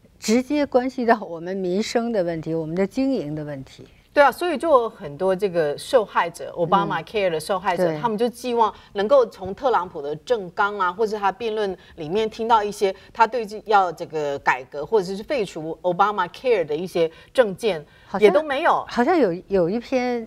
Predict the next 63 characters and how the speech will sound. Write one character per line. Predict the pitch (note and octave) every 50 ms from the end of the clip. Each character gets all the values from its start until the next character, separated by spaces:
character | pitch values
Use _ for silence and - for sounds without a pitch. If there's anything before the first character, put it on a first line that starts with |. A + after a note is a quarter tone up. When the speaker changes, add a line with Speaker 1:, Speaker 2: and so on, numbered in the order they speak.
| - _
Speaker 1:
有 | F#3 F#3 F3 D#3
一 | F3+ A3+ C4
篇 | B3+ B3 A#3 G#3 G#3
文 | F#3 D3+ E3
章 | F3 F#3 E3+ F3+ F#3+
说， | F3+ - - F3 E3+ D#3+ D#3+ E3+
他 | - F3+ D#3+ D#3 D#3 D#3
说 | D3+ - F3+ E3 D3+
他 | D3+ - D3+
当 | D3+ - E3 D#3 D3+
选 | C3+ - D#3+ B2+ -
以 | C#3+ C#3 B2
后 | C3+ D#3 D#3+ D3+
要 | D3 D3 C3+ B2+
废 | C3 C3 - F3+ D3+
除 | B2+ - D3+
奥 | C#3 D#3+ D#3+
巴 | D3 C#3+ C#3+
马 | D3+ C#3 - - - -
Care。 | D#3 C#3 C#3+ C3+ _ - - - -
Speaker 2:
但 | - C#4 D4
你 | C#4+ B3+
取 | - - A#3+ G#3
代 | B3 D4+ C#4+
的 | B3+
方 | - C4+ C4
案 | C#4+ D4 C4+
是 | C4+ D#4 D#4
什 | C#4+ -
么？ | - D3
Speaker 1:
看， | - D#4
对 | C4+
啊， | G3 - _ _ _ _
你 | - A#3 C4+
得 | C4+ D4+ D4
有 | B3+ G3 F3 E3
个 | F#3+ G#3+
到， | G3 A3 G#3
Speaker 2:
嗯。 | G3+
Speaker 1:
或 | - D#4+ F4 C4+
者 | A3 F3+
是 | F3+ A3
你 | G3+ F3 D#3
全 | - - G3 F3+ A3+
部 | D4+ C#4+ A#3+
恢 | - C4+ C4+
复 | B3+ C4+ A#3
到 | G3+ G3 F3+
原 | E3 E3 E3 F#3
来， | G#3+ G#3 E3 E3+ F#3+ A3 - - - _
你 | - B3
有 | C#4+ C#4+ G#3 E3+
一 | E3 G3 G#3+
个， | C4 B3+ G#3+ D#3+ - _ _ _ _
有 | - A#3 B3 A3+
一 | A3 B3
个 | B3+ C4+ A#3 G#3 E3 - - _ _ _
措 | - - E4 C#4+
施 | - - - D4+ D#4
才 | C#4 - - - D3+ - - - -
让 | - A#3 A#3 G#3
人 | F#3+ G#3 A3+
家 | A#3+ A#3 G#3 F3+ F3